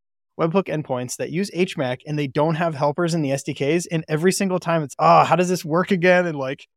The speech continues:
it's so finicky 'cause you have to get it perfect or it won't work at all. And so it's great that you have the code on webhooks dot F Y I.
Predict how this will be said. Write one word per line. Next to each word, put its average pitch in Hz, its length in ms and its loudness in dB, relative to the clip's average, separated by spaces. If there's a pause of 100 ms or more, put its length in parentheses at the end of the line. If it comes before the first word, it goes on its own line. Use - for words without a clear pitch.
(360)
it's 165 200 -2
so 180 140 4
finicky 175 500 0
'cause 143 220 -4
you 143 80 -2
have 156 200 -4
to 190 60 -4
get 165 140 2
it 170 160 0
perfect 196 480 -2
or 156 180 -4
it 147 120 -4
won't 143 240 -2
work 170 200 -4
at 151 60 0
all. 151 320 -4
And 160 160 -2
so 127 220 -4 (100)
it's 147 200 -8
great 160 240 2
that 170 80 -2
you 151 100 0
have 143 180 0
the 135 100 -6
code 139 320 -6
on 127 340 -8
webhooks 135 400 -8
dot 131 120 -4
F 131 140 -10
Y 131 100 -4
I. 120 280 -6